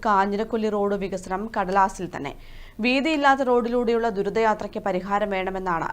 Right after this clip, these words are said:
നാട്ടുകാരുടെ ആവശ്യം. മലയോര മേഖലയിലെ പഴക്കം ചെന്ന റോഡാണ് പയ്യാവൂർ കുന്നത്തൂർ കാഞ്ഞിരക്കൊല്ലി റോഡ്. തകർന്ന റോഡിന്റെ അറ്റകുറ്റപ്പണി നടത്താൻ പോലും അധികൃതർ ഇതുവരെ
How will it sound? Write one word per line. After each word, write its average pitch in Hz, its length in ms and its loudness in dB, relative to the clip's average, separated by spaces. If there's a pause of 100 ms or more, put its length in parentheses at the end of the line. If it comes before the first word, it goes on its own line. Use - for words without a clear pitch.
(120)
നാട്ടുകാരുടെ 175 640 0
ആവശ്യം. 151 340 -6 (1700)
മലയോര 311 360 10 (100)
മേഖലയിലെ 320 460 6 (100)
പഴക്കം 247 480 6
ചെന്ന 262 260 4
റോഡാണ് 214 420 6 (120)
പയ്യാവൂർ 214 460 6 (100)
കുന്നത്തൂർ 214 420 4 (120)
കാഞ്ഞിരക്കൊല്ലി 196 720 4
റോഡ്. 160 200 8 (520)
തകർന്ന 277 400 8
റോഡിന്റെ 285 320 8 (160)
അറ്റകുറ്റപ്പണി 254 580 2
നടത്താൻ 240 360 2
പോലും 214 260 2 (140)
അധികൃതർ 208 400 2 (120)
ഇതുവരെ 196 260 6